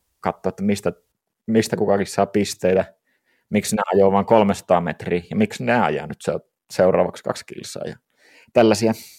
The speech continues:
niin että tää on tää murrosvaihe ehkä, niin uusi laji, että tässä haetaan vielä sitä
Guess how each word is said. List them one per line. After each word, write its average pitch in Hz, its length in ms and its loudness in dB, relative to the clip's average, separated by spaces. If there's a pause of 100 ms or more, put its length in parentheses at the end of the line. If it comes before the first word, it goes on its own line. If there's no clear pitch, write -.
(120)
niin 110 300 0 (1900)
että 131 180 0
tää 139 140 4
on 135 100 2
tää 147 140 6
murrosvaihe 113 800 4
ehkä, 95 300 -6 (240)
niin 120 220 4
uusi 123 300 2
laji, 127 300 6
että 92 420 0
tässä 98 280 -4
haetaan 95 500 2
vielä 85 200 0
sitä 82 300 -6